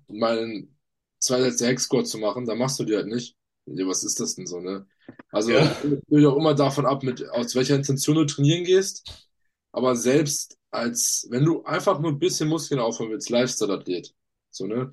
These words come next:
Speaker 1: Keine Bühnenambition, einfach nur besser aussehen, ein bisschen fitter sein, ist halt, hilft's dir trotzdem nicht, wenn du einfach irgendwas machst. Ich meine, was du grad schon angesprochen hast,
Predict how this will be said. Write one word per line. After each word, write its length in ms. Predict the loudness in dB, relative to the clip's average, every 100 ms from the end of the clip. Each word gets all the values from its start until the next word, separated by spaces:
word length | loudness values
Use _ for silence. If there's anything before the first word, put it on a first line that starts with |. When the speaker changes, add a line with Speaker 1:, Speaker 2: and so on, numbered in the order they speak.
| -14 _ _
Speaker 1:
Keine 240 | -4 -2 0
Bühnenambition, 760 | 0 2 4 4 2 2 2
einfach 260 | 2 -2 -2
nur 120 | -2
besser 440 | -2 -2 -2 -4 0
aussehen, 340 | 2 2 0
ein 40 | 0
bisschen 240 | -4 -6
fitter 320 | -6 -4 -2
sein, 420 | -2 -2 -4 -6 _ _ _ _ _ _
ist 200 | -4 0
halt, 260 | 2 0 -4 _ _ _ _ _ _ _ -12
hilft's 340 | -2 -2 0
dir 100 | 0
trotzdem 420 | 0 -2 -2 -2 -2
nicht, 260 | -6 -10 -8
wenn 200 | -6 -4
du 200 | -4 -4
einfach 520 | -4 -4 -2 -2 -6 _ _ _ _
irgendwas 460 | -6 -2 0 0 0
machst. 300 | -2 -2 -6
Ich 120 | -2
meine, 360 | 0 0 -2 -8 _ _
was 140 | -2 2
du 100 | 4
grad 120 | 4
schon 100 | 4
angesprochen 440 | 2 2 0 2
hast, 420 | 0 -2 -4 -12